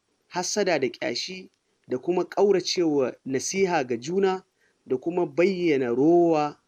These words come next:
da kwaɗayi ga dukiyar junansu. Wannan duka ɓangare ne na zalunci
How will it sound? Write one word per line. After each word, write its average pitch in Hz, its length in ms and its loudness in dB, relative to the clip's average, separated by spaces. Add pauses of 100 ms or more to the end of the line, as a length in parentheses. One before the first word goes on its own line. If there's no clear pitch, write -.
(260)
da 123 100 -6
kwaɗayi 135 440 -8
ga 131 100 -2
dukiyar 123 580 -6
junansu. 120 520 -6 (400)
Wannan 156 360 0
duka 160 200 -4
ɓangare 151 460 -2
ne 135 160 0
na 135 60 -2
zalunci 151 680 -4